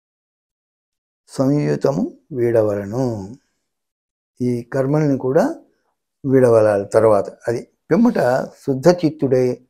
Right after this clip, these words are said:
శ్రద్ధాపూర్వకంగా గురుకృపచే ఆత్మ పరమాత్మల ఏకత్వం అరిసి మేరు పర్వతం వలె నిశ్చలుడై సుఖవంతుడు కావలను.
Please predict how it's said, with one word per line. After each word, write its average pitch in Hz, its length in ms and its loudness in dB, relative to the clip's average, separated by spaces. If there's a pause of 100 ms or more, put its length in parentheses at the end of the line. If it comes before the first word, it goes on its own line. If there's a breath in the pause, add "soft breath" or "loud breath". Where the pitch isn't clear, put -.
(120)
శ్రద్ధాపూర్వకంగా 120 1300 -2 (320)
గురుకృపచే 127 880 -2 (300)
ఆత్మ 151 340 -2
పరమాత్మల 135 640 -2
ఏకత్వం 120 640 -4
అరిసి 104 520 -14 (320)
మేరు 131 260 2
పర్వతం 120 460 -2
వలె 110 320 -2
నిశ్చలుడై 107 680 -2 (300)
సుఖవంతుడు 131 600 -2
కావలను. 110 1080 -6